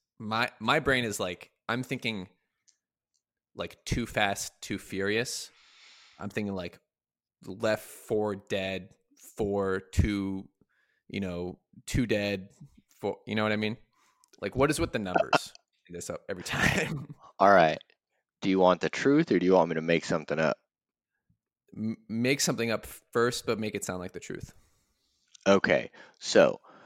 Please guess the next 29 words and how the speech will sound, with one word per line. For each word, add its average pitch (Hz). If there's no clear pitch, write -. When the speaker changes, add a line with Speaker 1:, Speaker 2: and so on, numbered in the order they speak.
Speaker 2:
the 92
original 123
development 90
team 80
were 78
four 95
guys, 55
okay? 76
That's 90
what, 85
Speaker 1:
Yeah. 82
Speaker 2:
that's 87
where 90
the 82
Left 80
Four 85
Dead 76
came 71
from. 55
Okay, 85
then 82
they 107
added 87
a 82
third 139
guy 78
for 92
this 95
one. 73